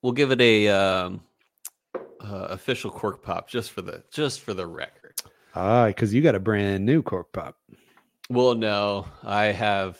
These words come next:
Speaker 1: your
Speaker 2: Oh, that's
Speaker 1: sample
Speaker 2: right.
Speaker 1: that you sent,
Speaker 2: Oh,
Speaker 1: yeah,
Speaker 2: yeah.
Speaker 1: so.
Speaker 2: I, so I
Speaker 1: But
Speaker 2: can give a representative cork pop. <laughs>
Speaker 1: Yeah, the proverbial cork pop.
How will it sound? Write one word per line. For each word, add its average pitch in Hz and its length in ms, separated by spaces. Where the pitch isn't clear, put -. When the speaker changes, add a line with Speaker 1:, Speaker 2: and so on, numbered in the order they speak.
Speaker 1:
your 101 260
Speaker 2:
Oh, 190 180
that's 185 200
Speaker 1:
sample 101 320
Speaker 2:
right. 90 100
Speaker 1:
that - 100
you 92 80
sent, 95 260
Speaker 2:
Oh, 87 40
Speaker 1:
yeah, 92 260
Speaker 2:
yeah. 87 120
Speaker 1:
so. - 120
Speaker 2:
I, 156 200
so 160 160
I 156 100
Speaker 1:
But - 60
Speaker 2:
can 135 180
give 120 180
a 104 220
representative 101 880
cork - 260
pop. 101 280
<laughs> - 0
Speaker 1:
Yeah, - 560
the 302 80
proverbial 175 1120
cork - 360
pop. - 300